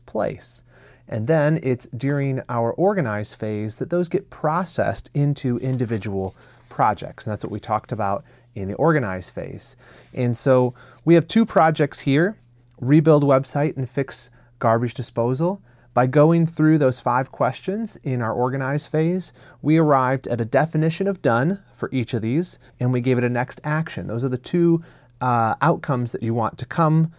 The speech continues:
out of this. You wanna make sure you know what done looks like and you know what the next step is. If you've done that, you've got a project that you can actually make progress on. So now that these are projects,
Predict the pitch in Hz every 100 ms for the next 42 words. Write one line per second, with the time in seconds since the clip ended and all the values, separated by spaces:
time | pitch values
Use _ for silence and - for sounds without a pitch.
0 | _ _ _ _ _ - 151 156 110 98
1 | - - - - _ 117 117 123 123 123
2 | - 117 104 110 143 175 151 151 156 180
3 | 175 - 190 202 - _ 120 117 113 117
4 | 127 120 120 - - 117 - - 98 -
5 | - _ - - 101 143 135 143 151 165
6 | - _ 107 98 120 113 - 120 123 135
7 | 143 - 113 113 104 - 104 101 - 151
8 | 143 101 - - - - _ - - -
9 | - - - 151 - 135 160 214 220 160
10 | 131 135 147 147 143 - - - _ _
11 | 147 165 143 147 139 _ - - - -
12 | - 180 214 214 101 95 - -